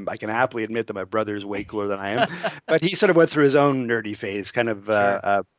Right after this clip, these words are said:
Speaker 1: uh, being, I think, influenced or inspired by the, the type of stuff that I was into.
Speaker 2: Yeah. Okay. So as soon as I was stuck on B B eight for some reason, B B S, I don't, I totally remember, and I actually remember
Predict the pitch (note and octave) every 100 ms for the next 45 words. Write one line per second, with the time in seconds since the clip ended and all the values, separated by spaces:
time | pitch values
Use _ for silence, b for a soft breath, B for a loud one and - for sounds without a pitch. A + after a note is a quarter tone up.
0 | G#2+ G#2 A2 A2 A2+ G#2+ G#2 C#3+ C#3+ B2
1 | G#2+ A#2 A#2 - G2+ F#2 A2 G#2+ G2+ G2
2 | - G#2 A2+ G#2+ - G#2 F#2 F#2+ G#2 F#2+
3 | F#2 - - _ _ _ _ B2+ C3 -
4 | E3 D#3+ D#3 C3+ D#3+ D3 C3+ C#3 C3+ F3+
5 | F#3 - D#3+ G#3 - F#3+ F#3 C#3 A#2+ C#3+
6 | C#3 C3+ - A2+ A2 D3 - - C#3+ D#3
7 | C#3+ D3 D3+ C#3+ D3+ C3 D3+ D#3+ E3+ D#3
8 | D#3 C#3 D3+ B2+ B2 - D3+ D3+ C#3+ C3+
9 | C#3+ C#3 C#3+ F#3 A#3+ D#4 E4 F#3 G3+ F#3+